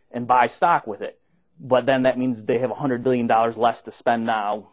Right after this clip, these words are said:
than they otherwise would have. And so where's that gonna come from if they're not cutting spending and they're not raising taxes? Well, then they have to borrow a hundred billion more. And so all Bush's plan would do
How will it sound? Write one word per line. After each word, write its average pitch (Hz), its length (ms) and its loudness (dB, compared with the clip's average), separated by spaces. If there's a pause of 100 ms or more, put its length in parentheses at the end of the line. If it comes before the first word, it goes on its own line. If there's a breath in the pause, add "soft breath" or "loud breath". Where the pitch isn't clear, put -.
(140)
than 113 100 -4
they 110 60 -8
otherwise 107 420 -4
would 156 180 0
have. 101 280 -8
And 113 80 -14
so 120 120 -10
where's 117 280 -4
that 113 160 -6
gonna 113 140 -8
come 175 200 0
from 110 200 -8
if 104 60 -16
they're 113 100 -10
not - 340 -10
cutting 123 280 -2
spending 110 360 -8
and 110 60 -10
they're 107 80 -10
not 113 200 -8
raising 110 300 -6
taxes? 139 480 -2
Well, 110 140 -8
then 107 100 -12
they 104 80 -12
have 107 140 -14
to 123 60 -14
borrow 127 440 2
a 92 40 -14
hundred 101 280 -10
billion 104 260 -8
more. 101 280 -12 (380)
And 131 140 -8
so 127 120 -4
all 151 200 6
Bush's 139 340 -2
plan 147 340 -2
would 113 160 -6
do 127 400 2